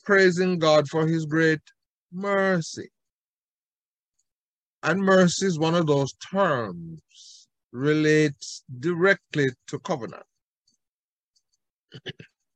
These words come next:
The hesed, loving kindness,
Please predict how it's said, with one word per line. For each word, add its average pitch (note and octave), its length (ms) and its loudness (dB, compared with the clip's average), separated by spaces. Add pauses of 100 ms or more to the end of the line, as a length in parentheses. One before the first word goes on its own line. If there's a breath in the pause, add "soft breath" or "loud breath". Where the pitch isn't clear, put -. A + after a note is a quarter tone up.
(180)
The B2+ 120 -6
hesed, D3 500 -4 (1120)
loving D#3 540 0
kindness, C3+ 880 -6